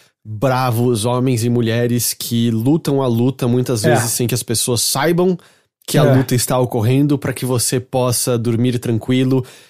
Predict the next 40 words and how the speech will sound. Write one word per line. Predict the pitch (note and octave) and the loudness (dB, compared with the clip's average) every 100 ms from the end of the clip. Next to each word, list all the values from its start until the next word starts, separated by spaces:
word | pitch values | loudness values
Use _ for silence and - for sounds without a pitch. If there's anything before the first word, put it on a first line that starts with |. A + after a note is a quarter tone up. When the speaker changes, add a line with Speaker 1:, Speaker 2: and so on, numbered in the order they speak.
| _ | _
Speaker 1:
e | B2+ | 0
reclamar | C3+ C3+ C#3+ B2+ B2+ | 0 0 0 0 0
de | A2 | -2
coisas | A#2 - C3 B2 A#2+ | -4 0 0 0 0
sem | A#2 C#3 | -2 -2
saber | A#2+ C3 A#2+ | -2 -2 0
os | A#2+ G#2+ | 0 0
sacrifícios | A#2+ A2 G#2+ - A#2+ A#2+ - | -4 -6 -4 -2 -2 -4 -6
que | G#2 | -4
pessoas | A2 - A2 | -4 -2 -2
estão | G#2 - A2+ | -2 -2 -4
fazendo | - G#2 A#2 G#2+ | -2 -2 -2 -2
pela | G#2+ G2+ | -2 -4
sua | F#2 - D#3 | -2 0 2
liberdade | B2 B2 A2 A#2 A2+ G#2 G#2+ - _ _ | 2 0 0 -2 -2 -2 -4 -8 _ _
de | - | -6
fazer | A#2 A2 G#2+ | -4 -2 -2
essas | G#2 F#2 | -2 -4
reclamações. | - G#2+ G#2 F#2+ F2+ - - _ _ _ - | -6 -4 -4 -4 -8 -14 -20 _ _ _ 0
Speaker 2:
Hum. | D3+ D3 | 2 2
Speaker 1:
É, | B2+ - | 0 0
é | D3 | 2
meio | D#3+ E3 | 4 4
nisso | D3+ C3+ | 2 2
que | |
ele | C#3+ | -2
fica, | B2+ G#2+ G#2 | -2 -4 -6
porque | A#2+ A#2+ | -4 -2
ele | D#3 | -2
acaba | C#3+ C#3 | -2 -2
glorificando, | C3+ C3 A#2+ - A#2+ A#2 A2+ A2 G#2+ | 0 0 -2 -4 -2 0 0 0 -4
ah, | - A2+ A2 | -4 -2 -2
o | A2 | -2
seu, | G#2 - A2 G#2 | -4 -2 -2 0
os | G#2 - | -2 -4
seus | G2+ | -6
soldados, | - G#2+ C3 C#3 B2+ B2 - | -6 -2 0 0 0 -2 -4
sejam | - B2+ A#2+ A2 A#2+ A2+ A#2 | -2 0 0 0 0 0 0
eles | A#2 A2+ A2 | 0 0 -2
de | G2+ A2 G#2+ | -2 -2 -2